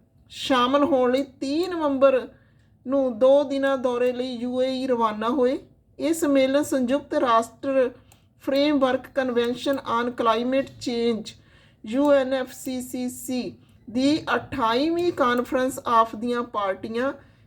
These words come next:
ਸੀ ਓ ਪੀ ਟਵੈਂਟੀ ਏਟ ਦਾ ਉੱਚ ਪੱਧਰੀ ਹਿੱਸਾ ਹੈ। ਇਹ ਸਿਖਰ ਸੰਮੇਲਨ ਅਠਾਈ ਨਵੰਬਰ ਤੋਂ ਬਾਰਾਂ ਦਸੰਬਰ ਤੱਕ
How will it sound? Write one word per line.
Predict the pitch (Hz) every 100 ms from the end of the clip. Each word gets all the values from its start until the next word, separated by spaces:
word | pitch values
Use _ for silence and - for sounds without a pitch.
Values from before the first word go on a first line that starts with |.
| _
ਸੀ | - 277 269
ਓ | 285
ਪੀ | 277 269 262
ਟਵੈਂਟੀ | 262 247 233 254 247
ਏਟ | 233
ਦਾ | 226
ਉੱਚ | 254 277 277 330
ਪੱਧਰੀ | 294 233 233 269
ਹਿੱਸਾ | 247 226 - 180
ਹੈ। | 165 - _ _ _ -
ਇਹ | 277 339
ਸਿਖਰ | 320 285 294
ਸੰਮੇਲਨ | 311 262 247 240 247 262
ਅਠਾਈ | - 269 226 285
ਨਵੰਬਰ | 302 285 277 277
ਤੋਂ | 277 294
ਬਾਰਾਂ | 247 220 214 247
ਦਸੰਬਰ | 254 254 247 233 240
ਤੱਕ | 240 202 - 180